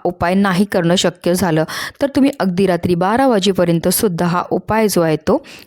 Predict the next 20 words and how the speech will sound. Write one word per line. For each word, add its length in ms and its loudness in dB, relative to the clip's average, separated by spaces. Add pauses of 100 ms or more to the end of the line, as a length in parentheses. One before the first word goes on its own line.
(100)
करू 220 2
शकता. 500 -4 (760)
जर 120 2 (140)
तुमची 260 2
मुलं 300 2
वारंवार 460 0
चिडचिड 420 -2
करत 320 -2
असतील, 240 0
हट्टीपणा 600 -2
करत 260 -2
असतील, 220 0 (120)
आजारी 460 0
पडत 360 -2
असतील, 260 0
त्यांना 240 0
केलेला 360 2
अभ्यास 320 -2
लक्षात 280 0 (420)
राहत 240 0